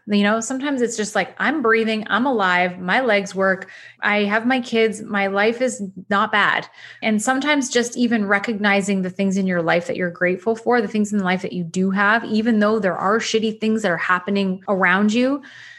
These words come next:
you can still choose to have a more positive attitude around those things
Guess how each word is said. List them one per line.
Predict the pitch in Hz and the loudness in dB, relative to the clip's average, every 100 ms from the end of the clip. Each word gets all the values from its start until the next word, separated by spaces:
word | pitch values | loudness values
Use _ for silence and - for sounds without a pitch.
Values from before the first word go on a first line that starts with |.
| - _ | -20 _
you | 202 226 | -2 0
can | 233 233 | 2 0
still | - 240 247 | 0 2 2
choose | - - - 262 247 220 | 2 0 0 2 2 2
to | 214 | -2
have | 202 214 214 214 - | 0 2 4 2 0
a | |
more | 196 190 202 196 | 0 2 2 0
positive | - - 214 214 214 190 196 | -4 -4 0 2 2 0 0
attitude | 185 185 196 190 - 170 156 - | 0 2 0 -2 -6 -6 -8 -6
around | 190 175 175 180 180 | -6 0 0 0 0
those | 165 165 | -4 -6
things | - - - - - | -10 -10 -10 -14 -16